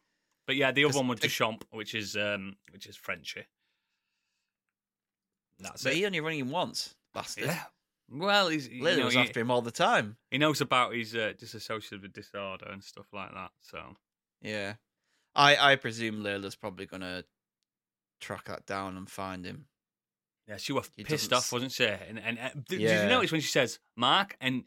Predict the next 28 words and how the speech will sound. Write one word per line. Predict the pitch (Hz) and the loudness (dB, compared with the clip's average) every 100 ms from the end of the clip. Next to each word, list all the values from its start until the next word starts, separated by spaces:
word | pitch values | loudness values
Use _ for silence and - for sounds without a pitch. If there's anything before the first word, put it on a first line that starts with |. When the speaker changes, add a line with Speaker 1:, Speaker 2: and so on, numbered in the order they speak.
| _ | _
Speaker 1:
he, | - | -8
he | 120 - 139 | -6 0 0
was | 127 | 0
visibly | 110 139 143 _ - 110 | 0 -4 -4 _ -14 -8
shook | - - 131 - - _ | -4 -2 0 -2 -8 _
when | - 110 | -10 -6
he | |
heard | 107 107 101 | -2 -4 -4
the | |
name | 101 101 101 | -8 -6 -8
Mark? | 98 104 95 - - _ _ _ _ _ _ _ _ _ _ _ _ _ _ - _ _ _ - | -6 -8 -8 -14 -20 _ _ _ _ _ _ _ _ _ _ _ _ _ _ -20 _ _ _ 0
Speaker 2:
Yeah, | 135 135 127 | 4 6 6
I | 151 | 2
don't | 214 196 160 | 2 0 -2
really | 151 139 | -2 2
know | 131 117 110 110 - _ _ _ _ | 4 4 2 -2 -10 _ _ _ _
what | 127 131 - | -4 -4 -6
he | 113 110 104 107 _ _ | -10 -8 -8 -14 _ _
knows | 107 107 117 113 | -8 -2 -2 -2
or | 110 | -4
what | 101 | -6
he | - | -8
thinks | - 120 - | -8 -8 -6
he | 127 | -6
knows, | 127 131 131 131 | -2 0 -2 -4
what, | 120 - | -8 -8
whether | - 110 101 | -6 -6 -4
he's, | 101 107 | -6 -8